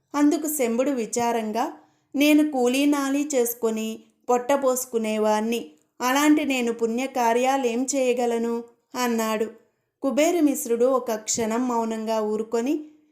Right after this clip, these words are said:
"ఎవరైనా నా దగ్గరకు వచ్చినప్పుడు వాళ్ళు చేసిన పుణ్యమేమిటో తెలుసుకునే శక్తి నాకున్నది. నిన్నటి రోజున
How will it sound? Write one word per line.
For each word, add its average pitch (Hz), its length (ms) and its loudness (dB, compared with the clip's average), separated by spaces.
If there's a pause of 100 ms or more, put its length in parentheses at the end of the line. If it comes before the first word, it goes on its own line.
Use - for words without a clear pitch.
(140)
"ఎవరైనా 277 600 4
నా 285 220 4
దగ్గరకు 233 520 -2
వచ్చినప్పుడు 226 920 -2 (260)
వాళ్ళు 240 320 2
చేసిన 294 440 0
పుణ్యమేమిటో 254 840 -2
తెలుసుకునే 233 640 0
శక్తి 233 680 -6 (340)
నాకున్నది. 220 840 -2 (440)
నిన్నటి 277 460 2
రోజున 254 640 0